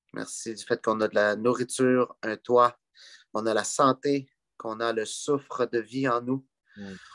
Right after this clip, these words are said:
Speaker 1: On veut, euh, on veut vous inviter ce soir dans notre étude. On veut vous demander de verser l'Esprit Saint sur nous,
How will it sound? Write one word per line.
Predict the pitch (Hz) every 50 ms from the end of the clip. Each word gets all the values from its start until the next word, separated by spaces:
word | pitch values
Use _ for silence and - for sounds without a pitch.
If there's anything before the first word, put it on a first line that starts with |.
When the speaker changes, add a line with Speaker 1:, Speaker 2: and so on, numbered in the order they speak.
| - - _ -
Speaker 1:
On | 113 113 117 117
veut, | 110 113 123 131 135 135 135 135 131 127
euh, | 123 123 120 123 120 120 120 120 123 - _ _ _ _ _ _ _ _ - - _ _ _ _ _ _ _ _ _ _ _ _ _ _ _ _ _ _ _ _ _ _ _ _ _ _ _ _ _ _ - -
on | - 131
veut | 123 143 147
vous | 135 135 147
inviter | 147 139 131 131 - 151 151
ce | - -
soir | - - - 139 139 143 143 139 143 - _
dans | - 127 131
notre | 123 123 120 - - -
étude. | 123 120 - - 139 143 143 135 131 131 _ _ _ _ _ _ _ _ _ _ _ _ _ _ -
On | - 110 113 113
veut | 110 - 120 120 123 123 123 123 123 123 123 123 120
vous | 113 113 117
demander | 120 131 123 120 123 120 117 117 - 127 127 131 131 131 131 123 - _ -
de | 127
verser | 120 117 131 127 - - - 131
l'Esprit | 127 127 127 - - - -
Saint | - - 135 131
sur | 131 - 123 117 123
nous, | 123 131 135